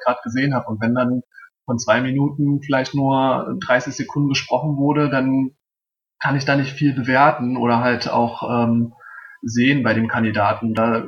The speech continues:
hat mir dann schon manchmal auch das Personalerherz ein bisschen geblutet und da habe ich, äh,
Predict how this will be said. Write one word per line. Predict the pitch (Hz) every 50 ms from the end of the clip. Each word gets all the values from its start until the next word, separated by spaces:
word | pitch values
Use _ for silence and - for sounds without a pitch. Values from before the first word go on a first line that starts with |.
| -
hat | 113 127 - -
mir | 135 120
dann | 127 127
schon | 120 - 135 123
manchmal | 123 127 123 - 139 120
auch | 113 123 120
das | - 127 117 - - - - -
Personalerherz | - 131 123 120 117 117 117 127 139 135 131 123 120 123 - - -
ein | 131
bisschen | 131 131 - 135 123
geblutet | 120 117 127 135 147 160 156 160 151 147 - 131
und | 131 131 127 120 127
da | 127 123
habe | 123 131
ich, | 127 - -
äh, | 135 123 120 123 123 123 127